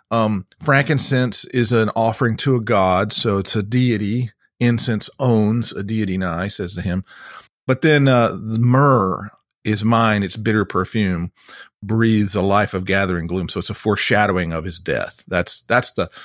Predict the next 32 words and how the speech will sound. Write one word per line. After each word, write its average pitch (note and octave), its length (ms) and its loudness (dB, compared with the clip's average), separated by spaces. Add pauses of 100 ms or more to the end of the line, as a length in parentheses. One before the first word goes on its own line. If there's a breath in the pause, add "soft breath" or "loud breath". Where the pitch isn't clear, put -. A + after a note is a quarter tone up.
(140 loud breath)
symbolism A#2 800 2
of F#2+ 140 -2
the F2+ 160 -2
great F2+ 400 0
hymn. A#2+ 640 2
And G#2 160 0
I F2 80 2
think, - 460 -6
uh, F2 240 -4 (640 loud breath)
it's, F#3 200 -2 (100)
it's C3 180 0
very F#2+ 240 2
fitting. F#2 540 0
I F#2 60 -8
think F#2 260 -10
it's F2 140 -12
a - 20 -10
very F2 180 -4
fitting F2 300 -8
thing, G#2 240 0
even C3+ 240 4
though, G#2+ 240 4 (260 loud breath)
you A#2 80 2
know, G2+ 120 4
if F#2 120 -4
you A2+ 80 0
wanna G2+ 160 0
be F#2+ 160 -2
sort F#2 240 -2
of E2+ 100 -4
a E2+ 160 -2
theological F#2 800 0